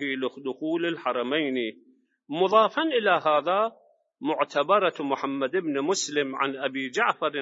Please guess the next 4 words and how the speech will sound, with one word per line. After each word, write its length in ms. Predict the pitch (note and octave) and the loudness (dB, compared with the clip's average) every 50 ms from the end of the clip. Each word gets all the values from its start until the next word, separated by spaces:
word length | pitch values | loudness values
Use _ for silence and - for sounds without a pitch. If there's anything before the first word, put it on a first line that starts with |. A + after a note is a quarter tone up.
| C3+ C3+ | -6 -4
عليه 400 | C3 C3 C#3 D3 F3 F3+ C#3 B2 | -2 -2 -2 -2 -2 -4 -4 -6
الصلاة 480 | C3 C3 - - C#3 C3 D3+ E3 E3 - - | -6 -6 -6 -4 -2 2 2 2 2 0 -2
والسلام 760 | C3+ B2 B2 - - - C3 B2 C#3 E3 F#3 F#3 F#3 F#3+ - _ _ _ _ _ _ _ _ _ _ - | -4 -4 -4 -4 -4 -6 -4 0 0 0 0 0 -2 -4 -8 _ _ _ _ _ _ _ _ _ _ 0
قال: 520 | - E3+ F3+ F3 D#3 C3+ A#2+ A2+ G#2 - | 2 4 4 4 4 2 0 -2 -2 -4